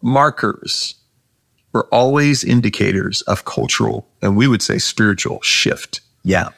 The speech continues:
Speaker 1: And we're in that at this very moment in time right now, this very moment in time. It's happening in our movement.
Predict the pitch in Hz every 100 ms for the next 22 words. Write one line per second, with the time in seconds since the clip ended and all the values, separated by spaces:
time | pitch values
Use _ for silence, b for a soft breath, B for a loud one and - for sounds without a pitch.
0 | _ _ _ 107 104 107 101 98 104 101
1 | - 95 - 87 - 101 101 104 101 104
2 | 101 92 - - _ - - - - _
3 | 92 98 90 - - 92 90 87 - 95
4 | 95 - B B B - 98 92 92 92
5 | 82 - - 92 101 131